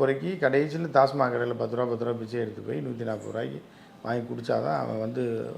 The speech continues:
வாழ முடியும்னு இருக்கும்போது, அப்படி ஒரு நிலைமை. நீங்க இப்பயும், நீங்க, நான் சொல்றேன், யாரையும் கம்பேர் பண்ணிடக்கூடாது.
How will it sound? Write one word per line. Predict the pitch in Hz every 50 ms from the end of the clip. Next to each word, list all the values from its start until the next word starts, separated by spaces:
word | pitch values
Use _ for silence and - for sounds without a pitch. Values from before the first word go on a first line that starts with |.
| - - 113
வாழ | 113 117 117 117
முடியும்னு | 107 107 107 110 117 113 110 104
இருக்கும்போது, | 104 104 104 98 95 98 98 90 87 - - - - - - - - - - - - -
அப்படி | 120 123 - 170 170
ஒரு | 160 143 123
நிலைமை. | 123 123 127 117 120 131 139
நீங்க | 135 127 127 120 123 147 151
இப்பயும், | 156 170 165 151
நீங்க, | 135 127 123 117
நான் | 113 110
சொல்றேன், | 110 - 113 110 113 151 156
யாரையும் | 139 120 117 120 123 123 120 117 107
கம்பேர் | 110 107 110 120 120 113 110 98
பண்ணிடக்கூடாது. | 92 92 90 82 80 82 82 -